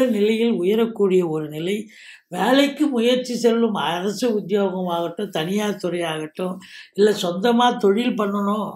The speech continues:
துவங்கணும்னு நினைக்கக்கூடிய அன்பர்களாகட்டும், அருமையான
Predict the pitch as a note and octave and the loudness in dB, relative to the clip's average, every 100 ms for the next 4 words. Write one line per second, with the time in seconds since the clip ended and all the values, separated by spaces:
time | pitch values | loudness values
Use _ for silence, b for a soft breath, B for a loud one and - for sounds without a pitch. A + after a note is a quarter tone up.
0 | - G3 A3 A3+ A3+ A3 A3+ F#3+ F#3+ G3+ | -8 -2 0 0 -2 -2 -4 -4 -4 -4
1 | G3 F#3 F3+ E3+ C#3+ D#3+ F3+ E3+ D#3+ D3 | -4 -2 -2 -4 -4 -6 -4 -2 -2 -4
2 | D3 - E3 D#3+ _ b b b b _ | -8 -8 -8 -10 _ b b b b _
3 | _ - D3 E3+ A3 B3+ C4 A#3+ G#3+ G#3+ | _ -12 -6 -2 0 2 2 2 0 -2